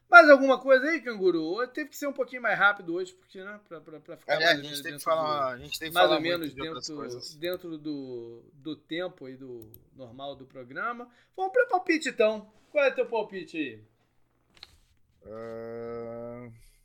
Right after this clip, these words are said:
Speaker 2: Rams vinte e oito a vinte e quatro
Speaker 1: Olha aí.
Speaker 2: Titans.
Speaker 1: Jogo,
Speaker 2: O Rams
Speaker 1: jogo
Speaker 2: ganha.
Speaker 1: cearense, você tá contando aí, torcendo pelo menos pra um jogo apertado, né?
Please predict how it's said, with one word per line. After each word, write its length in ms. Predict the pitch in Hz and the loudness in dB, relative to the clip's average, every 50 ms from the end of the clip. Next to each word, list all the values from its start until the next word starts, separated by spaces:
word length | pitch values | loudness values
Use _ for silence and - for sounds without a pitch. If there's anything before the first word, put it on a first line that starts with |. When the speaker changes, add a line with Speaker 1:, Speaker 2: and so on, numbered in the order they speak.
| _ _ _ - _ _ _ _ - _ _ _ - - - - - - - - - _ _ _ _ _ _ _ _ - - - _ _ _ _ | _ _ _ -20 _ _ _ _ -20 _ _ _ -20 -20 -20 -18 -18 -18 -18 -20 -20 _ _ _ _ _ _ _ _ -20 -20 -20 _ _ _ _
Speaker 2:
Rams 680 | 117 127 151 175 185 196 196 - - - - - - 120 | -6 0 0 0 0 0 -2 -8 -8 -8 -10 -12 -14 -14
vinte 360 | 123 147 170 185 - - - 156 | -14 -12 -12 -6 -4 -4 -4 -2
e 40 | |
oito 440 | 151 170 185 190 _ - 202 190 185 180 - | -2 -2 -2 -4 _ -8 -6 -6 -6 -4 2
a 420 | - 139 147 156 160 160 165 165 - - - - _ - - | 4 4 6 6 4 4 2 0 -4 -14 -20 -20 _ -20 -20
vinte 580 | - 117 139 156 165 170 156 - - - - | -18 -16 -14 -14 -14 -14 -10 -6 -6 -6 -6
e 240 | 170 165 165 160 _ _ _ _ _ _ _ | -8 -12 -14 -16 _ _ _ _ _ _ _
quatro 580 | - 131 131 135 - - - 135 123 123 117 _ _ - - _ - _ _ - - | 2 2 2 2 0 -6 -16 -14 -14 -18 -18 _ _ -20 -20 _ -20 _ _ -6 -4
Speaker 1:
Olha 100 | 104 - | -4 -4
aí. 60 | - | -4
Speaker 2:
Titans. 380 | 127 113 - - - - - _ _ _ _ _ _ _ _ _ _ _ | -6 -10 -10 -12 -12 -14 -16 _ _ _ _ _ _ _ _ _ _ _
Speaker 1:
Jogo, 200 | - 165 180 - | -16 -12 -12 -8
Speaker 2:
O 20 | 190 | -4
Rams 260 | 240 240 453 - - | -2 0 0 0 0
Speaker 1:
jogo 40 | - | -2
Speaker 2:
ganha. 400 | - - 220 220 240 240 233 240 | -4 -4 -2 -2 -2 -2 -4 -4
Speaker 1:
cearense, 540 | 240 - 247 226 220 233 254 262 254 - 277 | -6 -6 -4 -4 -4 -4 -6 -8 -12 -16 -16
você 280 | 277 277 247 214 247 240 | -16 -16 -14 -14 -14 -14
tá 160 | 240 - 262 | -14 -14 -16
contando 500 | - - 285 277 220 - 247 262 254 233 | -14 -14 -14 -14 -10 -10 -10 -8 -6 -8
aí, 100 | 233 233 | -10 -8
torcendo 500 | - 254 220 - - 220 240 247 233 208 | -10 -16 -16 -16 -8 -6 -4 -4 -4 -6
pelo 180 | 208 208 196 170 | -8 -10 -10 -10
menos 280 | 156 165 185 196 208 - | -10 -12 -14 -16 -18 -20
pra 160 | _ - 220 | _ -20 -20
um 80 | 208 156 | -20 -18
jogo 400 | 175 190 190 190 202 202 202 196 | -18 -18 -18 -18 -18 -20 -16 -16
apertado, 680 | 196 196 - 202 - _ - 143 143 143 139 131 123 117 | -18 -16 -16 -18 -18 _ -12 -10 -10 -10 -14 -16 -18 -20
né? 220 | 120 139 175 202 | -20 -20 -20 -20